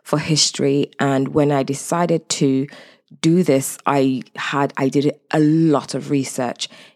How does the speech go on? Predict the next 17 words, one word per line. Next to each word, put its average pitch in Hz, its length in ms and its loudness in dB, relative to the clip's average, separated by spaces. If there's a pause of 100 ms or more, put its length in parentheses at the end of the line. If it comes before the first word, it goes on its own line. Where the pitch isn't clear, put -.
(140)
into 143 340 2
it. 135 220 0
Not 180 420 4
even 151 640 2
half - 320 -2
of 147 120 2
the 143 40 0
things 143 220 2
I 143 80 4
research 131 440 0
are 135 40 -4
gonna 123 160 -2
make 127 340 -2
it 123 120 0
into 113 280 -4
this, - 240 -8
but - 320 -2